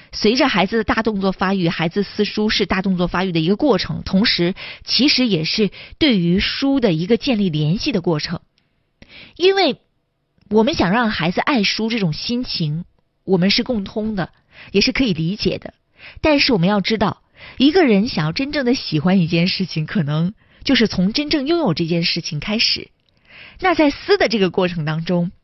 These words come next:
可能也就表示着这一本是完全是我自己的。所以不管是他撕啊，或者是咬啊，把口水涂得满书都是啊，这都是代表着孩子真正拥有的这本书，这也是孩子跟这本书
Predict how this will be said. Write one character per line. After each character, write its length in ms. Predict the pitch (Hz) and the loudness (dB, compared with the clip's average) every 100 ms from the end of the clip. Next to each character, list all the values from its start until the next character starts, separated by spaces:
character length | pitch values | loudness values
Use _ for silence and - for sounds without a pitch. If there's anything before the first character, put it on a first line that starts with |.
| _ _ _ - | _ _ _ -2
可 180 | - | 0
能 120 | 180 208 | 2 2
也 140 | 185 | 2
就 100 | 185 | 0
表 280 | 170 170 - | -2 -2 -2
示 160 | - | -4
着 160 | 160 147 | -4 -4
这 160 | - 240 | -2 -2
一 60 | |
本 160 | 202 147 | 0 -4
是 160 | 147 180 | -2 -4
完 180 | 147 | -4
全 300 | 214 170 190 | -4 -2 -2
是 100 | 262 | -2
我 160 | 339 240 | -2 -2
自 200 | - 285 | -4 -8
己 200 | - - | -8 -10
的。 180 | - - _ _ _ - - - | -12 -12 _ _ _ -18 -16 -2
所 140 | 339 | 0
以 60 | 311 | 0
不 140 | 277 | 0
管 160 | - 175 | 0 0
是 120 | 233 | -2
他 140 | 233 | -4
撕 480 | 233 - 277 285 294 | -4 -8 -4 0 2
啊， 340 | 269 196 185 - - - | 2 0 -4 -8 -18 -2
或 140 | 320 | 2
者 100 | 208 | 2
是 240 | - 262 | 2 -2
咬 320 | 180 196 - 110 | 0 0 0 0
啊， 180 | 190 202 | 0 0
把 100 | 156 | -6
口 240 | - 220 | -4 -4
水 260 | - 190 160 | -2 -4 -4
涂 260 | - 185 | -6 -4
得 80 | 208 | -4
满 180 | 202 151 | -4 -6
书 180 | - 240 | -8 -4
都 160 | 262 | -2
是 340 | 294 - 277 175 | -2 -2 -2 -2
啊， 140 | - _ - - - | -6 _ -20 -20 -2
这 140 | 349 | 2
都 140 | 339 | 2
是 220 | 349 247 185 _ _ _ _ _ _ | 2 0 -2 _ _ _ _ _ _
代 160 | 269 220 | 0 2
表 180 | 175 156 | 0 -2
着 100 | 165 | -4
孩 200 | - 180 | -4 -4
子 120 | 247 | -4
真 220 | 294 311 | -4 -2
正 220 | 320 214 | -2 0
拥 160 | 254 277 | -2 -2
有 100 | 190 | -4
的 80 | - | -4
这 200 | - 160 | -2 -2
本 160 | - - | -2 -6
书， 340 | - - - - - - - | -4 -6 -8 -14 -20 -12 -2
这 100 | 320 | 2
也 120 | 190 | 2
是 120 | - | 2
孩 220 | 214 175 | 0 -2
子 80 | 208 | -2
跟 180 | 226 220 | -2 0
这 140 | 220 | 0
本 180 | 185 160 | 0 0
书 380 | 175 190 190 | 0 -2 -2